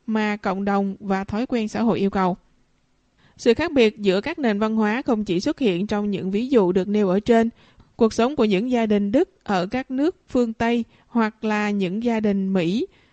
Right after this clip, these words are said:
các gia đình Canada hoặc Đông Âu ở Tây Âu đều phải đối mặt với những vấn đề đó trong việc thích nghi với môi trường sống. Điều này bộc lộ rõ trong sự trầm lặng của những đứa trẻ được sinh ra trong những gia đình này.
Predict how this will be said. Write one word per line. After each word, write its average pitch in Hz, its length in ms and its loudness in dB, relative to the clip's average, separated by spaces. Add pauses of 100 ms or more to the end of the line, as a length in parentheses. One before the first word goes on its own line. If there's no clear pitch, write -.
(160)
các 320 160 -2
gia 254 180 0
đình 208 220 0
Canada 220 680 -2
hoặc 196 260 -4
Đông 214 200 -2
Âu 214 360 2
ở 185 320 -4
Tây 220 160 -2
Âu 214 320 0 (160)
đều 214 220 2
phải 196 180 0
đối 220 140 4
mặt 240 220 -2
với 233 140 -2
những 214 240 -2
vấn 220 180 -2
đề 214 160 0
đó 226 340 0 (120)
trong 226 180 0
việc 208 280 2
thích - 220 -2
nghi 240 280 2
với 226 200 2
môi 220 180 2
trường 196 160 -2
sống. 208 280 0 (720)
Điều 240 140 6
này 226 200 2
bộc 226 200 0
lộ 196 220 4
rõ 208 360 0 (160)
trong 226 260 -2
sự 196 200 -2
trầm 202 220 -2
lặng 185 240 -4
của 190 100 -2
những 196 220 -2
đứa 247 140 0
trẻ 180 240 -2
được 202 160 -2
sinh 214 180 0
ra 220 360 0
trong 214 240 0
những 185 200 -4
gia 208 120 0
đình 196 160 0
này. 196 240 -2